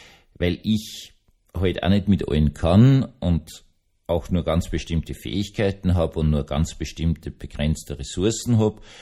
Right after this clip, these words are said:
Aber dort, dort, wo's passt, dort, dort werde ich mich nicht entziehen. Und ich glaube, Sie, meine lieben, lieben Zuhörer, Sie genauso. Uns allen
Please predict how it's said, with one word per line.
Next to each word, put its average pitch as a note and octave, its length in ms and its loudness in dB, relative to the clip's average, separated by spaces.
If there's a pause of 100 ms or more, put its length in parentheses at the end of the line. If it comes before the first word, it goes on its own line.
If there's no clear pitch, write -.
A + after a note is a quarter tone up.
(680)
Aber G2 180 4
dort, A#2+ 480 2 (380)
dort, F#2 240 4
wo's E2 160 -6
passt, - 600 -4 (920)
dort, E2+ 280 0 (540)
dort - 240 -8 (200)
werde D2+ 300 -2
ich - 280 -12
mich - 380 -6 (480)
nicht D#2 300 -2
entziehen. B1 600 -4 (1120)
Und D#2+ 80 -4
ich - 140 -6
glaube, D#2 260 -2
Sie, G#2+ 220 2
meine E2 240 6
lieben, F#2 400 2
lieben D#2 260 2
Zuhörer, B1+ 720 -6 (280)
Sie - 460 -10 (760)
genauso. A#1+ 760 -2 (1700)
Uns F2 180 2
allen C#3 680 4